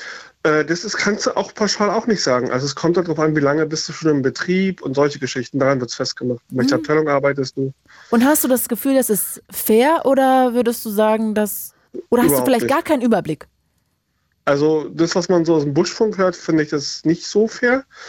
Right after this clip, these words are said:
Speaker 1: Ähm, weil, ja, weil ich das, weil die Neueren kriegen immer ein bisschen mehr als die alten Hasen, sag ich mal. Das finde ich halt auch nicht fair.
Speaker 2: Hey, woran liegt das denn?
Speaker 1: Ja, weiß ich nicht. Vielleicht, weil auch eine Nachtschicht bei uns drin ist, das will halt kaum einer machen und dann werden die Leute halt gelockt, ne?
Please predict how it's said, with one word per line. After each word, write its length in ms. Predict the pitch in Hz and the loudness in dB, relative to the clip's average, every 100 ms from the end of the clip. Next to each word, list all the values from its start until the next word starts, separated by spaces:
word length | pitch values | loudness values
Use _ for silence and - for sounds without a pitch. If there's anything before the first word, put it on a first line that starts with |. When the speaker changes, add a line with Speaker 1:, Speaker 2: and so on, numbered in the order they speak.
| - - - - _ | -18 -18 -20 -20 _
Speaker 1:
Ähm, 680 | 151 151 151 156 151 147 - - _ | 0 2 2 2 0 0 -4 -14 _
weil, 880 | - 131 127 131 139 139 135 - - - - - - 156 | -10 -4 0 2 2 2 -2 -4 -8 -12 -14 -18 -16 -4
ja, 360 | 123 113 117 - _ _ _ | -2 0 0 -4 _ _ _
weil 180 | 139 131 | -2 0
ich 140 | 120 | -2
das, 320 | 131 - - - | -8 -12 -12 -2
weil 180 | 131 127 | -2 -2
die 180 | 131 | -4
Neueren 440 | 123 127 143 143 139 | 0 2 2 0 -2
kriegen 240 | 135 147 | -2 0
immer 120 | 139 131 | 2 2
ein 60 | |
bisschen 220 | 127 127 | 0 0
mehr 140 | 127 143 | 0 0
als 280 | 147 143 - | -2 -4 -10
die 120 | - | -4
alten 280 | 131 - 123 | -4 -4 -2
Hasen, 300 | 127 143 151 | -2 0 0
sag 160 | 143 | 0
ich 120 | 139 | -2
mal. 140 | 135 127 | -4 -4
Das 140 | 127 | -6
finde 160 | - 127 | -10 -10
ich 60 | |
halt 100 | 123 | -10
auch 80 | - | -10
nicht 140 | 117 - | -12 -10
fair. 240 | 123 123 - - | -8 -8 -12 -8
Speaker 2:
Hey, 200 | 196 262 208 | 0 0 2
woran 240 | 170 165 | 0 0
liegt 160 | 160 180 | 0 0
das 160 | 240 | -2
denn? 240 | - 151 165 _ _ _ _ _ _ - | -4 -8 -10 _ _ _ _ _ _ -6
Speaker 1:
Ja, 300 | 143 135 131 - | 0 0 0 -4
weiß 200 | 143 269 | -2 0
ich 60 | 302 | 0
nicht. 160 | 156 | -2
Vielleicht, 500 | - - - 151 151 | -4 -6 -2 -2 -2
weil 420 | 143 139 143 147 - | -2 0 0 -2 -2
auch 200 | 160 151 | -4 0
eine 120 | 156 | 0
Nachtschicht 480 | 151 - - 233 - | 0 -2 -6 -6 -2
bei 140 | 185 | -2
uns 180 | 196 196 | -2 -4
drin 240 | 185 196 | -2 -2
ist, 280 | 233 240 - | -2 -4 -6
das 200 | 170 - | -8 -2
will 120 | 165 | 0
halt 160 | 160 165 | 0 -2
kaum 240 | - 160 | -4 -2
einer 180 | 160 143 | 0 0
machen 280 | 135 165 240 | 0 -2 -2
und 60 | 208 | 0
dann 100 | 180 | 2
werden 100 | 170 | 2
die 60 | 160 | 2
Leute 220 | 156 156 | 2 2
halt 100 | 156 | 0
gelockt, 320 | 151 170 180 - | 0 -2 -2 -6
ne? 160 | 135 | -8